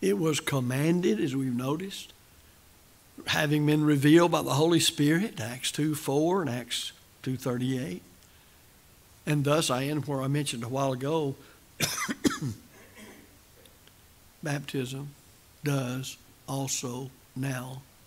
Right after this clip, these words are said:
save us. It doesn't alone, but it does in its proper sphere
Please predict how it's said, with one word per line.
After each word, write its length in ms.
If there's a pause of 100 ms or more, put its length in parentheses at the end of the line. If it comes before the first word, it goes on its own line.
save 520 (220)
us. 340 (540)
It 120
doesn't 220
alone, 640 (520)
but 140
it 160
does 300
in 100
its 120
proper 320
sphere 560